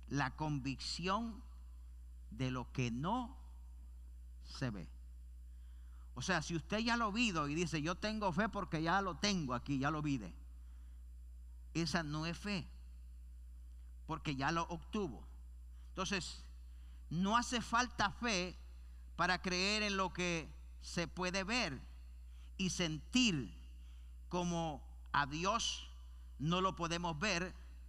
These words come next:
necesitamos fe para creer en Él y en lo que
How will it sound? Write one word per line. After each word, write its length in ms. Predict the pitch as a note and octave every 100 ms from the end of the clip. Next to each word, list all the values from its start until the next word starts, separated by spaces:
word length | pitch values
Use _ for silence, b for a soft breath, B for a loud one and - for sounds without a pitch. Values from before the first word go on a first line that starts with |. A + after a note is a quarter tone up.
| - - B B B
necesitamos 840 | C#3 E3 E3 - D3+ - F#3+ F#3+ D#3+
fe 360 | - G3+ F3
para 380 | F3+ E3 D#3+ D#3
creer 600 | - D#3 - F#3+ F3+ F3+ -
en 320 | D#3+ D#3 F#3
Él 360 | F3+ D3+ D3+ - B B B
y 220 | F#3 E3
en 200 | E3 D#3
lo 180 | D#3 D3
que 200 | - D3